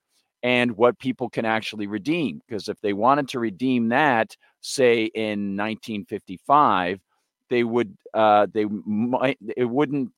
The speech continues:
it, they would have been issuing more of those slips. So if people, if all the people who had those slips wanted to redeem them,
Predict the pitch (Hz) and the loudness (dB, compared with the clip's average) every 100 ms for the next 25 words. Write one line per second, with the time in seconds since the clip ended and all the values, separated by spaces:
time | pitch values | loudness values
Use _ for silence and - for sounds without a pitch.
0 | _ _ _ _ - 131 120 117 143 139 | _ _ _ _ 0 0 2 2 4 4
1 | 139 120 135 135 165 180 180 151 143 131 | 2 0 -2 -2 -2 -2 -2 -2 -2 -2
2 | 127 143 147 131 127 127 98 123 120 113 | 0 4 4 4 4 4 4 2 2 0
3 | 98 - - - - 143 117 - - 120 | -6 -16 -12 -10 -4 0 0 -2 -2 0
4 | 113 113 - - 170 - 139 123 - - | 0 -2 -6 -8 -8 -2 0 2 0 4
5 | 143 175 180 156 143 131 120 127 113 113 | 6 6 2 -6 -2 0 4 2 2 0
6 | - - 127 98 - 101 110 127 123 123 | -2 0 0 0 -6 -2 2 2 0 -6
7 | 110 95 117 117 87 71 | -8 -4 -2 -2 -4 -8